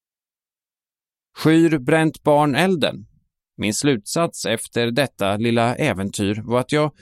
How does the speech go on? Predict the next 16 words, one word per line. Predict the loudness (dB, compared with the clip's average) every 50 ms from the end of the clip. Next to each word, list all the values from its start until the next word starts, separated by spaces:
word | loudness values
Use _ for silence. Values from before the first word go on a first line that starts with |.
| -20 -20 -20 _
hellre | -6 -2 0 0 0 2 2 0 2
möter | 2 2 2 2 0 0 -2 -2
studenters | -2 -2 0 0 2 2 0 0 -2 -2 0 0
uppskattning | 0 0 -2 -8 -6 -4 -4 -4 -4 -4 -4 -2 -2
och | -2 -2 -4 -6
finner | -6 -2 0 0 2 2 0 0
mening | 0 2 2 2 2 2 0 0 0 0
via | -2 -2 0 0 0 -2 -2 -2
undervisning | -2 0 0 2 0 -2 -4 -6 -6 -8 -6 -6 -4 -2 -2
och | -2 -4 -4
forskning | -4 -2 -2 -2 -4 -8 -6 -4 -4 -4 -4 -6 -8 _ _ _ _ _
än | _ 0 0
att | 0 2 2
löpa | 2 2 2 2 2 0 0
grönt | 2 2 2 2 2 2 0 -2 -6
gatlopp | -12 -2 0 0 0 0 -2 -4 -6 -4 -4 -4 -6 _